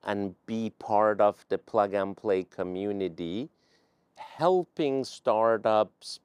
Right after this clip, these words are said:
build their dream, and being part of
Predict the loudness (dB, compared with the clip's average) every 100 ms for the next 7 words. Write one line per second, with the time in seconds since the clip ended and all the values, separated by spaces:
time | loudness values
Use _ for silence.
0 | _ 2 4 2 0 0 0 -4 -6 -4
1 | -2 -4 -6 -10 -14 _ _ _ -6 -4
2 | -4 -6 -6 -4 -2 -4 -6 _ -12 2
3 | 4 4 2 2 0